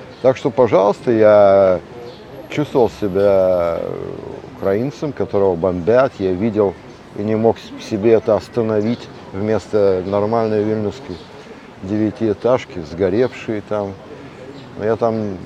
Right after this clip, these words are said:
ну, как-то я отделял <laughs> от реальности. Ну, это такие высказывания, они, э, притерлись. И из-за этого мо-, они могут быть, конечно, верны, что вот мир никогда, это столько раз говорили, мир никогда не будет прежним.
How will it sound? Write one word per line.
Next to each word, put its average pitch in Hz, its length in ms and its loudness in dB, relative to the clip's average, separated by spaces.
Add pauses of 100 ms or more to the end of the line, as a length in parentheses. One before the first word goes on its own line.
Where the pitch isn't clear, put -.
(180)
ну, 131 100 -4
как-то 90 500 -2 (220)
я 82 200 -2
отделял 87 480 -2
<laughs> 98 40 -8
от 120 160 -4
реальности. 85 640 0 (160)
Ну, 156 180 2
это 151 220 2
такие 151 320 0
высказывания, 127 880 0
они, 156 340 -2 (680)
э, 117 320 4 (180)
притерлись. 135 760 2 (380)
И 107 80 -6
из-за 110 200 2
этого 135 340 4
мо-, 101 200 0
они 104 200 0
могут 101 260 0
быть, 101 160 -4
конечно, 113 300 0
верны, 143 440 2
что - 240 -6
вот 104 140 0 (220)
мир 135 200 0
никогда, 113 460 2
это 110 140 -2
столько 135 400 0
раз 131 200 4
говорили, 113 420 2
мир 143 200 0
никогда 117 400 0
не 113 80 0
будет 110 220 -2
прежним. 82 580 -2